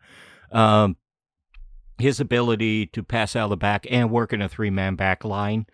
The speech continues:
uh, kind of pushed, uh, Reggie Cannon out.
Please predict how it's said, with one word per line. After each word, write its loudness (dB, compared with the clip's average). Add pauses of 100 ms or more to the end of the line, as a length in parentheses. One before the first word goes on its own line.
(560)
uh, 0
kind 0
of -6
pushed, 0
uh, 2
Reggie -2
Cannon -2
out. 0